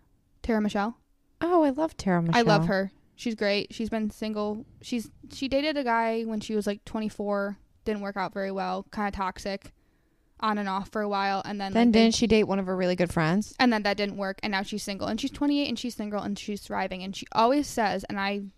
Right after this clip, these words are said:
Speaker 1: like to go by this, like, "This might be the last time that I'm single for the rest of my life." Like,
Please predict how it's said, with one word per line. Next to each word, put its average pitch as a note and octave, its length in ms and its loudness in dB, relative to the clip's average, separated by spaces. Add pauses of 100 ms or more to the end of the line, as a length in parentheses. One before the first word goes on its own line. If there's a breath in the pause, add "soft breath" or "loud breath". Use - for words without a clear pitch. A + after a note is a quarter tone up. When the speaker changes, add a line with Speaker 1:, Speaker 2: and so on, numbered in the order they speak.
Speaker 1:
like G3 200 -4
to G#3+ 80 -6
go G3 120 0
by G3+ 180 0
this, G#3+ 300 -4
like, F#3+ 300 -6 (460)
"This G#3+ 200 2
might G#3 160 2
be G#3+ 100 -4
the G3+ 100 0
last F#3 300 -2
time G3 240 -6
that F#3+ 100 -6
I'm F#3 280 -6
single G3+ 340 -4
for - 100 -12
the G3 80 -10
rest F#3+ 180 -6
of F#3 60 -8
my F3 80 -6
life." E3+ 400 -6 (460)
Like, A3 160 2